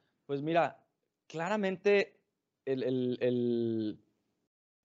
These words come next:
pues, a ver, sería, sería, sería mentira decir que, que, que la pandemia no vino a cambiar cosas, ¿verdad? Entonces,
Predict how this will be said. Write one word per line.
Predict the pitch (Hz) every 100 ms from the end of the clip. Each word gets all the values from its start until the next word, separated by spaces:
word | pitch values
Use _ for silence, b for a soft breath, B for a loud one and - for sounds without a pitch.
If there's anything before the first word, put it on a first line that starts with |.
| - - _ _
pues, | 143 113
a | 127
ver, | 143 113
sería, | - 131 147
sería, | 139 147 151 165 175 165 -
sería | - 143 147 156 160 147 123 131
mentira | 127 120 139 147
decir | 143 - 131
que, | 151 143
que, | - 123 113 104 - _ _ _ _ _ _ _ _ _ _ _ - _ _ _ _
que | - 139
la | 127
pandemia | - 127 123 143 156
no | 147 143
vino | 147 147
a | 147
cambiar | 127 120 120
cosas, | 104 - 101
¿verdad? | 101 123 131 b b b b b b
Entonces, | - 127 135 123